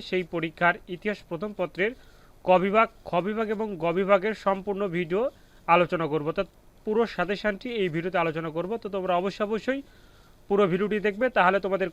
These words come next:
ক বিভাগের কয়টি প্রশ্ন পড়তে হবে, খ বিভাগে কয়টি প্রশ্ন পড়তে হবে এবং গ বিভাগে কয়টি প্রশ্ন পড়তে হবে, তাই সাজেশন থেকে তোমরা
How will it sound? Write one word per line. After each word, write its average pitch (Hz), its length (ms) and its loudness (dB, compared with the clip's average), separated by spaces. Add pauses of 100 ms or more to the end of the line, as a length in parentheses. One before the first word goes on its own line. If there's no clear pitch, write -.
ক - 100 2
বিভাগের 190 340 2
কয়টি 175 300 2
প্রশ্ন 202 280 -6 (120)
পড়তে 202 240 0
হবে, 190 220 2 (140)
খ - 20 -4 (140)
বিভাগে 185 280 -4 (100)
কয়টি 180 220 0
প্রশ্ন 208 260 -10 (100)
পড়তে 196 220 -6
হবে 196 140 0
এবং 214 180 -6
গ 156 80 -4 (100)
বিভাগে 190 400 -2
কয়টি 180 300 0
প্রশ্ন 208 180 -10 (100)
পড়তে 190 200 -4
হবে, 196 160 2
তাই 185 200 2
সাজেশন 175 420 -8
থেকে 196 140 -6
তোমরা 185 240 2